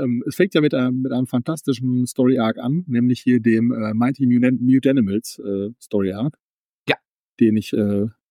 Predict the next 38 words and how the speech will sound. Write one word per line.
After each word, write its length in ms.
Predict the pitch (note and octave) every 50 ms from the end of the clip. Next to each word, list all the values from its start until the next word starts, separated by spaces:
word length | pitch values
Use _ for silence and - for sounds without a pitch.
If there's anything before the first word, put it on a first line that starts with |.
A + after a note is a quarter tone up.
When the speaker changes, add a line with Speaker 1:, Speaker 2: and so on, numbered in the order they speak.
| _ _ _ _ _ _ _ _ _ _ _ _ _
Speaker 1:
als 180 | - B2 A2+ -
einen 200 | - A#2+ B2 A#2+
der 80 | A#2+ A2+
besten 480 | A#2 A#2 A2+ - - - F#2+ F#2+ - _ _ _ _ _ _ _ _
quasi 520 | _ _ - F#2 F#2+ F#2+ F#2+ F#2+ G2 G2 - _ _ _ _ _ _ _ _ _ _ _ _ _
für 140 | - - -
mich 180 | C#3+ D3 F3
alleine 380 | B2+ A2 G#2+ G#2+ G#2 A2+ A#2 - _ _ _ _ _ _ _ _ _ _ _ _ _ _ _ _ _ _ _ _ _ _ _ _ -
so 80 | A#2 G#2+
einordne. 540 | A2+ A#2 A2 G2 F#2+ G2 - D3 C#3+ - _ _ _ - - - - -
Speaker 2:
Oh, 120 | E3 C3
das 140 | C#3 C#3 -
hätte 180 | D#3 F3+ G#3
ich 80 | G#3+ -
nicht 180 | A#3+ A#3 - -
gedacht. 540 | B3 F#3+ C3 G2 - - - - - _ _ _ _ _ _
Das 200 | - C3 C#3+ -
Speaker 1:
Doch, 340 | - _ _ _ _ - A#2+
auf 120 | A2+ -
jeden 140 | - - B2
Fall. 140 | - - D3
Speaker 2:
also 80 | C#3 C3
ich 60 | -
fand 180 | F#3+ G3 F#3
auch 120 | - D3 -
viel 280 | - - - E3 D3+
stark. 640 | B2+ - - - A#2+ A#2 D3 G#3 C4+ - - - _ _ _ _ _ _ _ _ - - - - - - - - -
Ich, 180 | D3 C3+ - - _ _ _ _ _ _ _ _ _ _ _
d-, 160 | - C#3 C#3+ - _ _
die 160 | - C3 C3+ -
Zeichnungen 420 | - D#3+ E3 F3 - G3+ F#3+ F3
sind 220 | D3 E3 F3 E3
von 160 | - E3 D3+ C3+
Andy 300 | - C3+ C3+ B2+ A#2 -
Kuhn 400 | - - B2+ C3+ E3 G3+ B3+ - _ _ _ _ _ _ _ -
und 180 | C3 C3+ - -
ich 280 | E3 D#3+ - - - -
hab 220 | C#3 - _